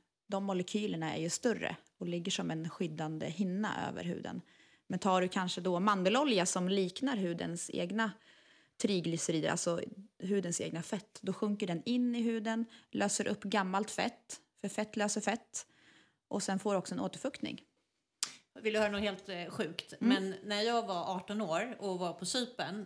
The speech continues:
Speaker 2: då smörjde jag in mig med olivolja.
Speaker 1: För att bli brunare?
Speaker 2: För att bli brunare.
Speaker 1: Mm.
Speaker 2: Och nu använder jag solskydd femtio.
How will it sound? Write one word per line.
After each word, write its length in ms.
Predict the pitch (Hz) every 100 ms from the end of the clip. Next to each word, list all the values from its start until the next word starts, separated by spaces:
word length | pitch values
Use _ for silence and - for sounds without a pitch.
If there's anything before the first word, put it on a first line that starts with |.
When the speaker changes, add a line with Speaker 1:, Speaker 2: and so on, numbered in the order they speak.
| -
Speaker 2:
då 500 | 180 202 185 185 196 185
smörjde 320 | - 202 180
jag 80 | 165
in 160 | 175
mig 300 | 160 151 147
med 260 | 147 104 -
olivolja. 720 | 175 175 165 151 170 180 165 151 _ _ _ _ _ _ _ _ _
Speaker 1:
För 100 | -
att 60 | 185
bli 80 | 175
brunare? 400 | 180 175 165 170 -
Speaker 2:
För 180 | - 220
att 140 | 180
bli 100 | 156
brunare. 420 | 170 165 170 175 156
Speaker 1:
Mm. 360 | 202 185 - - - _ -
Speaker 2:
Och 180 | 196 202
nu 320 | 196 196 190
använder 400 | 202 190 175 170
jag 140 | 160 170
solskydd 400 | 185 170 160 151
femtio. 500 | 180 165 - 156